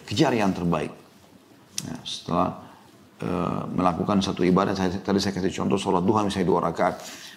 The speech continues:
Maka dia kejar yang keempat rakaat, dia kejar yang delapan rakaat, dia kejar yang dua belas rakaat. Setelah itu pun dia masih kejar yang lebih afdal lagi, yaitu istiqomah dengan, eh, kuantitas dan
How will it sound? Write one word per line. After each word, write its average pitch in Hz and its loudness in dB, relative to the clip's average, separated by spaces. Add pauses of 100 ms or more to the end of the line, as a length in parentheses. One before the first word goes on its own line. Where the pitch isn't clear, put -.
(160)
Maka 90 4
dia 123 6
kejar 120 4
yang 110 4
keempat 101 0
rakaat, 95 2
dia 104 4
kejar 107 0
yang 98 2
delapan 92 2
rakaat, 101 0
dia 110 2
kejar 113 2
yang 104 2
dua 98 2
belas 101 0
rakaat. 98 0
Setelah - 0
itu 131 2
pun 165 2
dia 135 4
masih 120 0
kejar 143 4
yang 117 0
lebih 143 4
afdal 123 2
lagi, 131 2
yaitu 110 0
istiqomah 110 0
dengan, 110 0 (800)
eh, 65 -2
kuantitas 107 0
dan 92 2